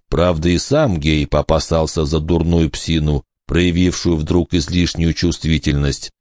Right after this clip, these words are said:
Днем ему самому пришлось выбегать под дождь за Честером, который наотрез отказывался покидать убежище под дубом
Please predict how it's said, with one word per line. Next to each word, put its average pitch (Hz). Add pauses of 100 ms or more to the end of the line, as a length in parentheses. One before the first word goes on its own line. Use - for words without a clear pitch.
(420)
Днем 113
ему 110
самому 120
пришлось 82
выбегать 80
под 78
дождь 82
за 78
Честером, 76
который 82
наотрез 82
отказывался 78
покидать 80
убежище 82
под 73
дубом 69